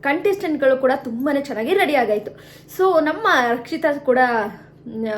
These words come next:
ಕಾಸ್ಟ್ಯೂಮ್ ಕೂಡ ತುಂಬಾನೇ ಅದ್ಭುತವಾಗಿ ರೆಡಿ ಮಾಡಿದ್ದಾರೆ.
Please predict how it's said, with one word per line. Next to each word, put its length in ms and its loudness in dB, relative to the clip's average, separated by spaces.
ಕಾಸ್ಟ್ಯೂಮ್ 380 -2
ಕೂಡ 120 -2
ತುಂಬಾನೇ 260 -4
ಅದ್ಭುತವಾಗಿ 840 0
ರೆಡಿ 220 -4
ಮಾಡಿದ್ದಾರೆ. 720 -4